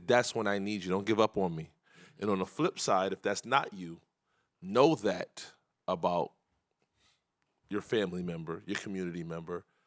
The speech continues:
and you know that's how they do, and you know it's not personal. So when they withdraw, don't take it personal, right?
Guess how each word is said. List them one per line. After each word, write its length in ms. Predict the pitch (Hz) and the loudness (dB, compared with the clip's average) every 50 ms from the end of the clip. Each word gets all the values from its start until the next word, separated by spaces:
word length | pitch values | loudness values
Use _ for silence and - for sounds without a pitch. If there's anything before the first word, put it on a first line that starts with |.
| _ _ _ - | _ _ _ -6
and 100 | 95 98 | -4 -2
you 160 | 95 98 98 | 0 0 0
know 240 | 90 98 113 120 123 | 2 4 4 4 6
that's 220 | 127 110 98 - | 6 4 2 2
how 160 | - 104 95 92 | 2 2 2 2
they 200 | 87 92 90 85 | 2 0 -2 -2
do, 240 | 80 107 110 110 | 0 0 0 2
and 160 | - 98 95 90 | 2 0 -2 -2
you 160 | 95 104 98 | -2 -2 0
know 260 | 95 104 117 123 117 | 2 4 4 6 6
it's 140 | 104 - - | 4 2 0
not 240 | 101 92 90 - - | 0 -2 -2 2 4
personal. 580 | - 147 123 - - - - 80 76 - 80 - _ _ _ _ _ _ _ _ _ _ _ _ _ _ _ _ _ _ _ _ | 4 4 4 4 0 -4 -6 -8 -8 -10 -12 -16 _ _ _ _ _ _ _ _ _ _ _ _ _ _ _ _ _ _ _ _
So 180 | - - - 113 | 0 2 4 6
when 160 | 98 107 107 | 6 4 4
they 80 | 107 104 | 4 2
withdraw, 500 | 98 104 104 98 - - 123 123 113 110 | 4 2 0 0 2 4 6 6 6 6
don't 340 | 90 82 117 113 113 98 - | 4 2 2 2 2 2 4
take 280 | - 147 117 - - | 4 4 4 2 0
it 160 | 101 85 - | -4 -6 -4
personal, 680 | - - - 139 123 - - - 87 78 73 - - - _ _ _ _ _ _ _ _ _ _ _ _ _ _ _ - | -4 -2 0 0 0 0 -2 -4 -6 -6 -8 -10 -14 -18 _ _ _ _ _ _ _ _ _ _ _ _ _ _ _ 2
right? 320 | 92 104 113 120 - - | 4 6 6 6 4 0